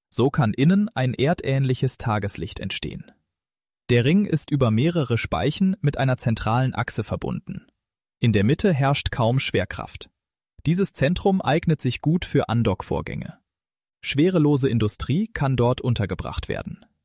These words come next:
Der Innenraum des Rings ist als bewohnbarer Gürtel gedacht. Er ist breit genug, um eine natürliche Landschaft zu simulieren.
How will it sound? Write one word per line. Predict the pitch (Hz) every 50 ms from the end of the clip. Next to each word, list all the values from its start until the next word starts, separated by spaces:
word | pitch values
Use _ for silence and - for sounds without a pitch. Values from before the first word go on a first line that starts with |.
| _ _ _ _ _ _ _ -
Der | - 120 -
Innenraum | 180 208 220 180 127 123 127 135 135
des | 120 113 - - 113
Rings | 117 139 185 214 - - -
ist | - 151 139 - - -
als | 123 131 - -
bewohnbarer | - 123 110 110 120 135 165 160 131 127 117 117 120 117 110
Gürtel | - 117 110 - - 92 92
gedacht. | - - - 50 - - - - - _ _ _ _ _ _ _ _ _ _ _ _ -
Er | 120 -
ist | 139 - - -
breit | - 104 110 160 175 -
genug, | - 135 131 143 190 214 - - -
um | - 151 147 147
eine | - 123 139 139 131
natürliche | 120 113 - - 170 175 175 156 - 143
Landschaft | 120 117 113 127 - - - 92 - - -
zu | - 110
simulieren. | 101 101 95 95 95 90 92 - 78 -